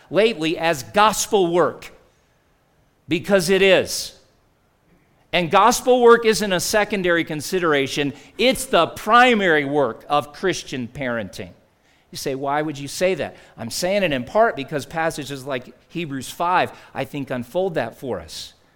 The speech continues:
Now, did you notice a couple of things? Go back to verses seven and eight. What did God say of dis-, uh, of this kind of discipline? I-, it's actually a sign of sonship. And then he said in, in verse nine, it results in respect.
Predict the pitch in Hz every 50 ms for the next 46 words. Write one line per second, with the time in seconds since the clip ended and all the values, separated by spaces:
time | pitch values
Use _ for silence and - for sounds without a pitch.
0 | _ _ _ _ _ _ - 151 143 147 175 170 175 180 185 220 247 269 269 262
1 | - 240 226 233 214 196 208 190 175 165 - 185 180 180 165 139 - - - -
2 | - _ - 196 208 233 220 220 220 214 160 156 175 165 - 170 151 - - -
3 | 170 160 160 151 143 139 139 131 170 160 143 117 - - - - - _ - 180
4 | 214 233 196 170 196 180 175 170 - - - 175 175 160 139 120 123 131 - -
5 | - 147 - 147 139 135 135 - 143 135 131 165 165 - - 180 156 143 127 113
6 | 151 156 156 - - - - 120 101 85 - - _ _ _ _ _ _ _ _
7 | _ _ - 165 165 - 165 170 208 202 214 240 226 - 233 196 160 143 - -
8 | 202 175 160 165 160 143 123 113 - - _ _ _ _ _ _ _ _ _ -
9 | - - 233 247 285 294 - - - 165 113 90 - - - _ _ _ _ _
10 | _ _ _ _ _ _ _ _ _ _ _ _ _ - 165 196 233 254 262 -
11 | - 233 214 202 190 175 185 165 170 160 170 170 156 - 190 190 214 233 240 208
12 | 165 156 160 165 147 170 185 180 180 - 165 147 139 131 - - _ _ _ _
13 | 135 151 - - - - - - 254 262 240 151 - - - -